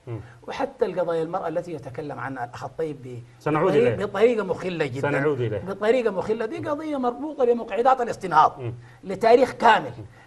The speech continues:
Speaker 2: لأنك أنت قيدت نصف المجتمع والنصف الآخر يتربى على يديك.
Speaker 1: نعم.
Speaker 2: طريقة الشيخ حسن دائمًا بيفكر في، بطريقة كلية
Speaker 1: مم.
Speaker 2: وبيفكر من، من منطلق أصولي.
Speaker 1: مم.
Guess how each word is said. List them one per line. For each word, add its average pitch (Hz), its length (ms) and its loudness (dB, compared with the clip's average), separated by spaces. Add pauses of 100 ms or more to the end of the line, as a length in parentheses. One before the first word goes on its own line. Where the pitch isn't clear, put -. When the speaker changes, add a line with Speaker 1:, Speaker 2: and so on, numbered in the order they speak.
Speaker 2:
لأنك 254 480 0
أنت 254 200 -2
قيدت 220 400 0
نصف 190 240 -6
المجتمع 202 420 -6
والنصف 202 300 -8
الآخر 196 320 0
يتربى 165 380 0
على 127 260 2
يديك. 110 180 -8 (140)
Speaker 1:
نعم. 113 180 -8 (220)
Speaker 2:
طريقة 262 300 6
الشيخ 214 240 -4
حسن 240 260 -2
دائمًا 233 240 0
بيفكر 214 360 -6
في، 165 260 -8
بطريقة 156 480 -6
كلية 135 460 -8 (240)
Speaker 1:
مم. 113 120 -10
Speaker 2:
وبيفكر 165 580 -4
من، 214 220 -8
من 208 220 -6
منطلق 214 280 2
أصولي. 233 400 4 (260)
Speaker 1:
مم. 123 140 -4